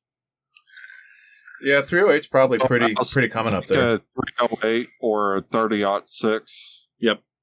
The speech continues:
Speaker 3: Three oh eight, thirty-aught six, both of those are very common up north.
Speaker 2: I mean, you
Speaker 1: Damn.
Speaker 2: can pretty much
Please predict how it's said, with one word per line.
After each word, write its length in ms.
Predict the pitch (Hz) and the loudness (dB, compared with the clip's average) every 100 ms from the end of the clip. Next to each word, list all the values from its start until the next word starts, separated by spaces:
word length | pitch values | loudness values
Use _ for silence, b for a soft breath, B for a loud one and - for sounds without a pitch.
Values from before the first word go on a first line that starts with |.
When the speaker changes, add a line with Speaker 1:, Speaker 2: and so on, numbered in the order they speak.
| _ _ _ _ _ - | _ _ _ _ _ -4
Speaker 3:
Three 180 | 123 117 | 0 2
oh 100 | 113 | 2
eight, 180 | 113 | 2
thirty-aught 360 | 113 110 113 113 | 0 0 0 0
six, 280 | - 104 - | -2 -4 0
both 200 | 107 98 | -2 -2
of 60 | 110 | -2
those 280 | 110 110 107 | 0 0 -2
are 60 | 101 | 0
very 220 | 104 101 | 0 0
common 340 | 104 101 101 | -2 -2 -2
up 140 | 98 - | -4 -6
north. 240 | 101 98 113 | -8 -4 -2
Speaker 2:
I 60 | |
mean, 380 | 95 90 87 82 _ _ _ _ - | -2 -4 -8 -14 _ _ _ _ -20
you 260 | 113 123 143 | -6 -2 0
Speaker 1:
Damn. 120 | 117 | 2
Speaker 2:
can 160 | 139 113 | 0 0
pretty 220 | 127 127 | 0 2
much 280 | 123 110 | 2 0